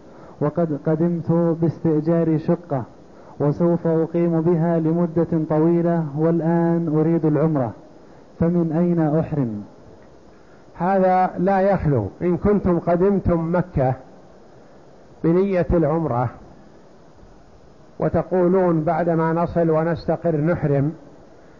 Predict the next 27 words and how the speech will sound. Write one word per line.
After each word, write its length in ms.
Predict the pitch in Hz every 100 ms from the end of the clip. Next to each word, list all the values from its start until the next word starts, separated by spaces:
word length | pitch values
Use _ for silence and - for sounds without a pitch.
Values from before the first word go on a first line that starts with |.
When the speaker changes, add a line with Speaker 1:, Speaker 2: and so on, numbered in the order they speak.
| -
Speaker 2:
فيجب 440 | 147 175 196 196
عليكم 500 | 165 165 190 190 185
أن 160 | 185 165
تحرموا 500 | 185 165 175 165 165
من 160 | 185 190
الميقات 600 | 170 170 160 180 196 196
الذي 360 | 175 156 160
مررتم 520 | 180 202 190 - 147
به، 120 | 127 131 - - - - - - -
تعودوا 480 | 151 170 202 170 170
إليه 320 | 156 180 180
وتحرموا 600 | 185 190 185 151 139 139
منه، 240 | 135 127 98 - - - - - - -
لأنكم 560 | 156 185 185 165 180
تجاوزتم 760 | 165 170 170 170 208 185 185 175
الميقات 680 | 170 165 156 175 190 196 185
وأنتم 460 | 170 170 170 170
تريدون 600 | 160 165 165 160 202 165
مكة 400 | 185 190 190 208 - - -
للعمرة، 480 | 220 180 165 143 120 - - - - - -
فيلزم 560 | 156 190 208 170 180
أن 200 | 190 185
تعودوا 520 | 180 170 214 214 180
إلى 180 | 196 202
الميقات 560 | 185 175 175 190 220 196
وتحرموا 600 | 196 208 170 170 156 147
منه، 200 | 143